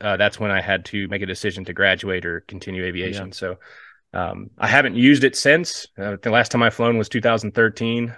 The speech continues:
Speaker 1: um, and I kind of considered it was fun to do, but I'm not interested in paying the amount of money that it takes to, to do that now, to continue that. So, uh, that was fun,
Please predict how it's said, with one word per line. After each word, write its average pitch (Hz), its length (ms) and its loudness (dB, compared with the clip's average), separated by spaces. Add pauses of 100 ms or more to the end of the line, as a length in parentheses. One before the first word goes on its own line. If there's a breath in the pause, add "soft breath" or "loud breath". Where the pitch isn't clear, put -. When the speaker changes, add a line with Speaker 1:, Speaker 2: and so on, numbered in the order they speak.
(120)
Speaker 1:
um, 95 520 -4
and 101 120 0
I 98 140 2
kind 113 240 2
of 101 140 -2
considered 110 420 4
it 104 60 4
was 101 200 0
fun 117 260 6
to 110 40 2
do, 120 280 4 (560 loud breath)
but 113 160 8
I'm 107 100 6
not 117 240 2
interested 113 560 0
in 101 80 -2
paying 110 320 4
the 101 80 2
amount 101 240 4
of 95 60 0
money 101 280 0
that 92 140 -4
it - 80 -12
takes 101 320 -2
to, 92 240 2
to - 120 -6
do 101 160 0
that 87 220 2
now, 85 240 0
to 107 80 -8
continue 98 380 -2
that. 90 240 -2
So, 92 240 -2 (600 loud breath)
uh, - 260 -2
that 190 140 6
was 170 100 6
fun, 180 320 6